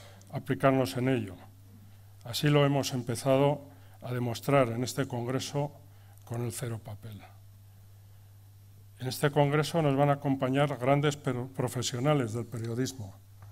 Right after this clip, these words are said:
Son todos primeros espadas, desde hace muchos años.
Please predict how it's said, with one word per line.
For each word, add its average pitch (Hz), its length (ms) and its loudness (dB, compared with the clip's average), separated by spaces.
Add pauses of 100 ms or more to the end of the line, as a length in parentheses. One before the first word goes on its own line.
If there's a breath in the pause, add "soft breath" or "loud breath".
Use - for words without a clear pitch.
(480 loud breath)
Son 143 300 0
todos 147 320 2
primeros 120 500 -2
espadas, 110 640 -6 (840 soft breath)
desde 117 220 0
hace 139 220 2
muchos 120 440 -6
años. 98 520 -18